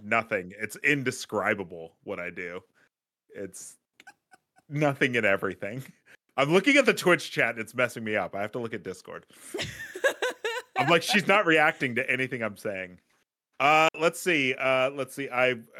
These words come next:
Speaker 1: I guess I am new to your stream, so nobody would know who I am unless, unless they're just, like, I G N
Speaker 2: Yeah,
Speaker 1: people.
Speaker 2: yeah, yeah. No, go ahead. Uh, g-, give us a little. Also, your, your title has changed this year, so.
Speaker 1: Yeah. Uh, let's see. So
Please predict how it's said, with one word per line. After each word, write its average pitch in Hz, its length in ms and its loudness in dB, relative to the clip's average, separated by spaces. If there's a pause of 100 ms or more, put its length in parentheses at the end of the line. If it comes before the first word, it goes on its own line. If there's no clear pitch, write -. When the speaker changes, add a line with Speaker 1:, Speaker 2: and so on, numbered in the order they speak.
(240)
Speaker 1:
I 127 60 0
guess 127 220 0
I 165 80 -2
am 143 260 2
new 113 160 -2
to 117 60 -2
your 98 160 -2
stream, 95 500 -6
so - 140 -10
nobody 95 320 0
would 92 140 -2
know 92 160 0
who 90 160 -4
I 80 160 -6
am 80 280 -10 (100)
unless, 92 340 -6
unless 92 360 -4
they're 98 120 0
just, 90 200 -4
like, 92 160 0
I 87 140 -2
G 92 160 -6
N 85 60 0
Speaker 2:
Yeah, 508 80 2 (240)
Speaker 1:
people. 175 180 2
Speaker 2:
yeah, 277 220 0 (100)
yeah. 214 80 0
No, 240 240 0
go 294 100 -2
ahead. 427 380 0
Uh, 285 40 -6 (140)
g-, - 120 -8
give 403 160 -4
us 415 100 -4
a - 20 -2
little. 415 220 0
Also, 370 240 0
your, 294 200 -2
your 269 140 -2
title 320 300 0
has 214 120 -2
changed 185 520 -4
this 147 260 -6
year, 151 340 -2
so. 147 520 -2
Speaker 1:
Yeah. 107 520 4 (280)
Uh, 147 400 6
let's 147 260 0
see. 131 200 0
So 135 500 2